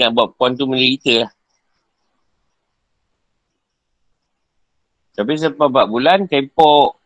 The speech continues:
si suami tak menyetubuhi isteri tu, ha, apa ni, boleh diputuskan lah. Mazhab Syafi'i dengan mesti ada, dia sebut tu tadi. Diceraikan ataupun jatuhkan talak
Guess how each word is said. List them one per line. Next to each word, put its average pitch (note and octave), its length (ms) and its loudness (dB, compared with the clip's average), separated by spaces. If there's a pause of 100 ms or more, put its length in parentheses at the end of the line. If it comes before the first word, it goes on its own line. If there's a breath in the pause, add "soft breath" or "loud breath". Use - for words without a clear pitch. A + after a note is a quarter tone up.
(640)
si A#2+ 160 -10
suami C#3+ 400 -2
tak B2 240 0
menyetubuhi C#3 400 -4
isteri D3 240 -2
tu, F#3 160 -4 (960)
ha, - 160 -8 (240)
apa F#2+ 240 -8
ni, F3 320 -4 (160)
boleh C3+ 240 -2
diputuskan D3 640 -2
lah. A2+ 160 -2
Mazhab A#2 400 0
Syafi'i C3+ 380 -4
dengan C#3 420 -4 (320)
mesti A2+ 240 -4
ada, C3+ 480 -2 (960)
dia - 120 -8 (360)
sebut E3 320 -6 (320)
tu A#2+ 80 -8
tadi. G#2 240 -8 (640)
Diceraikan A2 560 -6
ataupun D#3 640 -8
jatuhkan B2+ 400 -6
talak C#3 320 0